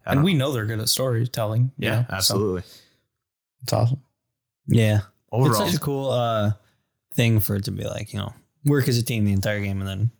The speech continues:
Speaker 3: kill each other. But now it's like, well, they did it already, so
Speaker 1: Yeah,
Speaker 2: Right.
Speaker 1: they might, they'll
Speaker 3: if
Speaker 1: probably
Speaker 3: they
Speaker 1: do something different.
Speaker 3: do something, if they try and do that again, it's just gonna be like,
Speaker 1: Eh.
Speaker 3: "Yeah, we already did this in
Speaker 1: Stay
Speaker 3: A
Speaker 1: old.
Speaker 3: Way Out."
Speaker 1: Yeah.
Speaker 3: Yeah.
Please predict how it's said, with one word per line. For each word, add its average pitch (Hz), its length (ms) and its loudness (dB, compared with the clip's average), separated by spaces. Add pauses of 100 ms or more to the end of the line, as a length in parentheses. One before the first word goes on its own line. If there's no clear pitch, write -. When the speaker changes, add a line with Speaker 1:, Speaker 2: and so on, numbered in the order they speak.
(100)
Speaker 3:
kill 131 160 2
each 101 120 2
other. 101 180 -2
But 104 120 -2
now 113 220 -2
it's 104 160 -2
like, 101 300 -4 (400)
well, 123 120 4
they 104 80 6
did 95 160 2
it 87 80 -8
already, 95 360 -8
so 104 360 0 (340)
Speaker 1:
Yeah, 123 200 2
Speaker 2:
Right. 107 160 0
Speaker 1:
they 127 60 -2
might, 113 160 -2
they'll - 80 0
Speaker 3:
if - 60 -4
Speaker 1:
probably 120 180 -4
Speaker 3:
they 117 60 -4
Speaker 1:
do 113 40 -6
something 92 280 -4
different. 101 300 -2
Speaker 3:
do 120 100 2
something, 113 380 -2
if 117 100 0
they 127 100 -2
try 117 200 -2
and 110 140 -2
do 113 140 -2
that 104 120 -2
again, 98 320 -4
it's 95 140 -4
just 101 200 0
gonna 110 120 2
be 101 40 2
like, 98 160 0 (400)
Speaker 1:
Eh. 156 180 4
Speaker 3:
"Yeah, 139 60 0
we 113 100 2
already 101 180 -2
did 131 160 -2
this 92 240 -2
in 98 80 0
Speaker 1:
Stay 113 240 0
Speaker 3:
A - 60 2
Speaker 1:
old. 135 100 -2
Speaker 3:
Way 107 180 -2
Out." 113 260 -4 (420)
Speaker 1:
Yeah. 110 60 0
Speaker 3:
Yeah. 98 180 2